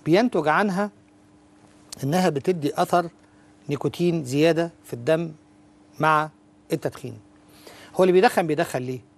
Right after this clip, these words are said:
هو عايز النيكوتين. المادة دي هي اللي هو بيحتاجها.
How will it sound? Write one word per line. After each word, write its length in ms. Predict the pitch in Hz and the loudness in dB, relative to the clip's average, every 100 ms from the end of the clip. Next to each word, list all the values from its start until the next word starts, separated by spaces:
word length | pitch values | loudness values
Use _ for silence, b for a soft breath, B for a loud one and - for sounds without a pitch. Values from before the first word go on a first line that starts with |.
| - | -2
هو 160 | 185 185 | 4 6
عايز 200 | 220 180 | 4 0
النيكوتين. 560 | 147 139 - 120 107 _ _ _ _ _ _ _ - _ - - - - - - | -6 -8 -12 -16 -20 _ _ _ _ _ _ _ -20 _ -20 -20 -20 -20 -20 -4
المادة 320 | 147 185 196 170 | 2 4 4 0
دي 200 | 208 185 | 0 0
هي 360 | 202 196 190 | 2 2 0
اللي 120 | 147 | 2
هو 120 | 156 190 | 2 2
بيحتاجها. 560 | 143 - 156 120 117 | 0 -4 -6 -6 -10